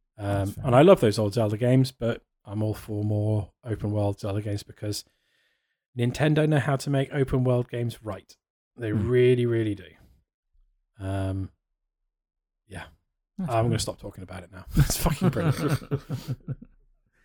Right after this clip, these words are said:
Speaker 2: Yeah, it's a shame 'cause I wish I'd not bought what Breath of the Wild so I could play this one 'cause it just sounds like it just got more of everything.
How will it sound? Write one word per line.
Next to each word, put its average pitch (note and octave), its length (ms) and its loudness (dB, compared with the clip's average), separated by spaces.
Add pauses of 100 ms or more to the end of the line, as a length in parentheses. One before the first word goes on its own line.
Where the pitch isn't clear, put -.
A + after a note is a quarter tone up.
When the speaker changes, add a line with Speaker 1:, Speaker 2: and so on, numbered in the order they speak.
(220)
Speaker 2:
Yeah, A2 100 -8
it's A2 180 -10
a B2+ 40 -8
shame A2+ 320 -4
'cause G#2+ 100 -6
I G#2 40 -4
wish A#2 260 -4
I'd G#2+ 140 -4
not G#2+ 300 -4
bought A2 200 -6
what G2 240 -8
Breath G2+ 200 -4
of G2 60 -8
the G2 60 -6
Wild G#2 240 -4
so F#2+ 120 -6
I - 20 -4
could - 160 -10
play G2 180 -4
this G2+ 200 -6
one F#2 160 -6
'cause - 120 -12
it F#2+ 120 -12
just G2+ 200 -12
sounds G2 220 -8
like G#2+ 140 -8
it A2 40 -12
just G#2+ 140 -12
got G2+ 180 -10
more G2 280 -4
of F#2+ 100 -6
everything. G2 400 -6